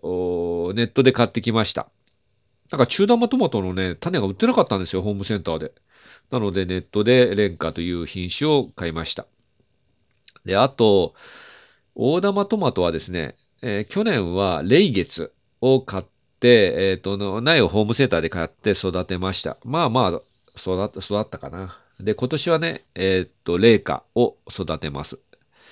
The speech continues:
で、あとね、黄色いソダ、えー、黄色いトマトをね、育てたいんで、え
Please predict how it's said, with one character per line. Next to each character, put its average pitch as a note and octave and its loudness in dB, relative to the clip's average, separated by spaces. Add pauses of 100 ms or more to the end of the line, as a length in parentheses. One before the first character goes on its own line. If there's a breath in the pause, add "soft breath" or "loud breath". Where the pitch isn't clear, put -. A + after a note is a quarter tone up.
(920 soft breath)
で、 G2+ 2
あ F3 -2
と E3 0
ね、 F#2+ -2
黄 G#3 0
色 C#4 2
い C4 2
ソ C#4+ 0
ダ、 A#3 -2 (120)
え B3 -4
ー、 B2 -2
黄 G#3 -4
色 A#3+ 2
い A#3 -2
ト - -10
マ C4 0
ト F2+ -6
を E2+ -6
ね、 G2 0
育 G2+ -4
て A#2 0
た B2+ 0
い F#2+ -2
ん E2 -14
で、 E2+ 0
え G#2+ -10